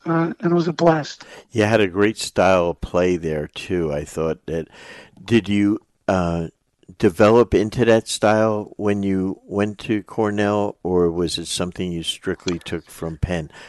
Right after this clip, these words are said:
Speaker 2: 'Cause it w-, it looked a little different to me.
Speaker 1: It is. It
Speaker 2: Yeah.
Speaker 1: was very different. I think for five years at Penn, I thought I could play a certain way,
Speaker 2: Yeah.
Speaker 1: uh, get great players and win, and we're just not gonna do that. So, um, after getting our brains beat in, I had a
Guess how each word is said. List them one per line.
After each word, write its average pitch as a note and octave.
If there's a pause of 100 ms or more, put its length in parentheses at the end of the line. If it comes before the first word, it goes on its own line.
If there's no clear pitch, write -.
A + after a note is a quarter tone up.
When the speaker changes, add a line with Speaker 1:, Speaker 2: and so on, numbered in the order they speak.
(100)
Speaker 2:
'Cause G#2+
it A2
w-, G#2+
it G#2+
looked B2+
a A2
little F#2+
different E2+
to D#2
me. D#2
Speaker 1:
It G#3+
is. F#3
It -
Speaker 2:
Yeah. F#3+
Speaker 1:
was G#3+
very F#3+
different. F3
I -
think A3
for G3+
five G3+
years F#3+
at -
Penn, F#3
I F3
thought F3+
I F3
could -
play F3+
a E3+
certain F#3
way, E3 (120)
Speaker 2:
Yeah. E3
Speaker 1:
uh, D#3
get F#3
great F#3
players E3
and D#3
win, D#3+
and D3+ (680)
we're G#3
just A3+
not G#3
gonna F#3
do F#3
that. D#3
So, E3 (680)
um, E3+ (100)
after G3
getting G#3
our A3
brains G#3
beat F#3
in, F#3+
I F3+
had F3+
a E3